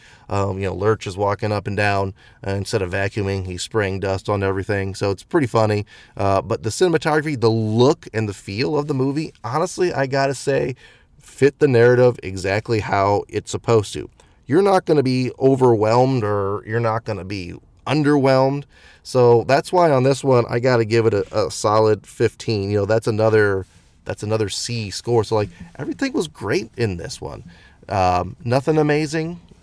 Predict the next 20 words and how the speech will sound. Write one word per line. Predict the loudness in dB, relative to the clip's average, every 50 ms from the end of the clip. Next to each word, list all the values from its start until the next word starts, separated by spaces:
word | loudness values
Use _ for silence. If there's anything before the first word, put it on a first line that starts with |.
| _ _ _ _ _ _ _
nothing | -14 -10 -6 -4 -4 -4 -4 -6 -10 -8
too | -8 -6 -4 -2
awful, | 0 0 -2 -2 -2 -2 -2 -2 -4 -8 -12 _ _ _ _ _ _
but | -14 -12
real | -6 0 2 4 4 4
good | 4 2 0 0 0
colors | 0 0 2 2 2 2 2 0 -2 -6
that | -8 -10 -8 -4
matched | 0 2 2 2 0 -2 -6 -12 -14 -18 -20 -8
the | -6 -6 -4
narrative. | -4 -4 -4 -6 -8 -10 -14 -16 -16 -16 -18 -6 0
Okay, | 2 2 2 2 0 -2 -2 -4
so | -4 0 2 4 4 2 0 -6 -16 -20 -20 -20 -20 _ _ _ _ -20 -20 -20 _ _ -20 _ _ -20 -20 -20 -20 -20 -20 -20 -20 -20 -20 -20 -20 -20 -20
plot | -10 -4 -2 0 0 0 0 -2 -6 -10 -6 -2
and | 0 2 4 4 2 2 0 -2 -2
writing. | -2 0 2 4 4 4 2 2 -2 -8 -14 -16 -18 -20 -20 _ _ _ _ _ _ _ _ _ _ _ _ _ _ _
How, | -20 -18 -4 0 4 6 6 6 4 6
this | 4 4 4 6
was | 4 4 4
where, | 4 2 2